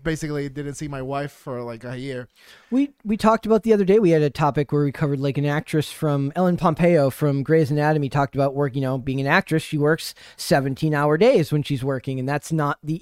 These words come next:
Speaker 2: easiest thing in the world to do, but they're also paid very handsomely for it, and most game developers, I'm guessing that they make money, but not, they're not, not making that level of money.
Speaker 1: Dude, uh, when, when the deadline comes for a game, the deadline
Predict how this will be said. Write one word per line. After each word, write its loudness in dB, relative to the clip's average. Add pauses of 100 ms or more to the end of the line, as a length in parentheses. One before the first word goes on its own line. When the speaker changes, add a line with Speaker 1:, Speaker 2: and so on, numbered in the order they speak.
Speaker 2:
easiest 0
thing -2
in 0
the 0
world 2
to -6
do, 4 (360)
but 4
they're 8
also 4
paid 4
very 2
handsomely 0
for 0
it, 0
and -2
most 2
game 2
developers, 0
I'm 0
guessing 0
that -8
they 0
make -2 (260)
money, 6
but -2
not, 2
they're 2
not, 2
not -2
making -2
that -2
level -6
of -10
money. -12
Speaker 1:
Dude, 0
uh, 2
when, -4 (160)
when -4
the -4
deadline -6
comes -4
for -6
a -8
game, -8
the -6
deadline -10